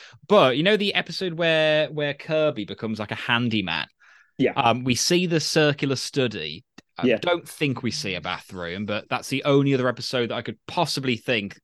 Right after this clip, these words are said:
Speaker 1: ventures beyond the Montana's living space.
Speaker 2: Do we see a, is there a bedroom or something we see at one point with him
Speaker 1: There's
Speaker 2: and
Speaker 1: a
Speaker 2: Daphne?
Speaker 1: bedroom, be-, when Daphne goes through his papers and
Speaker 2: Yeah.
Speaker 1: finds out that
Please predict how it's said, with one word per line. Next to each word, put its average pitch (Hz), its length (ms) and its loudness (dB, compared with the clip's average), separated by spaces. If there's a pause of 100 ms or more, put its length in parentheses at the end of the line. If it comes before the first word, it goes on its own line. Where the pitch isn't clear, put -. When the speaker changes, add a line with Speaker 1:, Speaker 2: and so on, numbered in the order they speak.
(160)
Speaker 1:
ventures 131 680 -4
beyond 117 520 -4
the 117 80 -8
Montana's 110 580 -8
living 104 300 -6
space. 110 440 -4 (680)
Speaker 2:
Do 165 100 4
we 170 160 6
see 170 240 2
a, 160 80 2 (160)
is 139 100 2
there 160 140 6
a - 40 6
bedroom 160 460 2
or 165 80 6
something - 220 0
we 147 100 4
see 156 200 2
at - 80 2
one 151 200 2
point 151 240 0
with - 140 -4
him 165 100 0
Speaker 1:
There's 147 140 2
Speaker 2:
and 147 100 4
Speaker 1:
a 143 40 2
Speaker 2:
Daphne? 175 160 6 (120)
Speaker 1:
bedroom, 151 220 -2
be-, 170 180 0
when 151 140 4
Daphne 147 340 2
goes 139 240 4
through 139 180 -2
his 123 140 -2
papers 123 560 2
and 113 120 6
Speaker 2:
Yeah. 110 40 4
Speaker 1:
finds 104 340 -2
out 104 200 0
that 107 160 -8